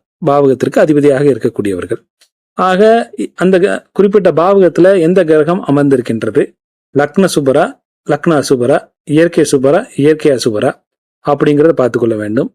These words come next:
அந்த குறிப்பிட்ட பாவகத்துல ஆறு, எட்டு, பன்னிரெண்டாம் பாவகாதிபதிகள் அமர்ந்தால் அந்த பாவகம் நசிந்து விடும். பாவக பலனை அடைவதுல, அடைவதுல தடைகள் ஏற்படும். அதனால முழுமையாக அந்த பாவக பலனை அடைய முடியாது. அதுக்கடுத்தாப்புல அந்த பாவகத்தை எந்த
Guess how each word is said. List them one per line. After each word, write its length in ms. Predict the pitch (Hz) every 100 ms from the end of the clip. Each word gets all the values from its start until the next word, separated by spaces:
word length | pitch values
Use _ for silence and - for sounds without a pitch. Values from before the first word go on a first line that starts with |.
| _ -
அந்த 220 | 170 175
குறிப்பிட்ட 440 | - 202 233 196
பாவகத்துல 520 | 160 165 165 160 175
ஆறு, 380 | 175 143 175 190
எட்டு, 180 | 170 175
பன்னிரெண்டாம் 500 | 165 160 175 170 139
பாவகாதிபதிகள் 800 | 147 156 147 147 143 139 139 143 -
அமர்ந்தால் 400 | 131 120 165 269
அந்த 240 | 147 135
பாவகம் 480 | 123 135 131 139 208
நசிந்து 400 | 139 123 139 135
விடும். 300 | 104 104 117 113 - _ _ _ _ _ 151
பாவக 380 | 170 196 196
பலனை 300 | 165 160 160
அடைவதுல, 480 | 160 135 160 143 151 277 294
அடைவதுல 460 | 147 156 151 139 185
தடைகள் 420 | 226 147 165 170 185 -
ஏற்படும். 460 | 127 120 117 123 135 _ _ _ _ _
அதனால 280 | 170 165 185
முழுமையாக 460 | 160 175 170 151 170
அந்த 160 | 151
பாவக 360 | 127 147 147 139
பலனை 340 | 135 127 147
அடைய 380 | - 131 135 151
முடியாது. 600 | 143 120 117 110 98 113 113 92 92 _ _ _ _ -
அதுக்கடுத்தாப்புல 600 | 170 185 180 170 147 143 160 165
அந்த 240 | 170 165 165
பாவகத்தை 680 | 147 190 220 190 147 165 156
எந்த 220 | 185